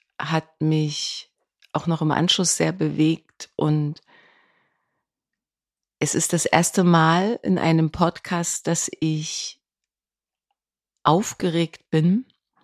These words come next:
latent angespannt bin,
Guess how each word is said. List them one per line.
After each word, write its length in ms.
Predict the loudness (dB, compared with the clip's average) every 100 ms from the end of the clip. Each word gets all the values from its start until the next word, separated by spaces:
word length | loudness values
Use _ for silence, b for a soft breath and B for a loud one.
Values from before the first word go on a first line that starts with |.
| B B B B B B B B B B _ _ _ -6
latent 720 | -2 0 0 2 4 4 2
angespannt 920 | 2 4 4 2 0 0 0 0 -2 -2
bin, 340 | 0 0 -2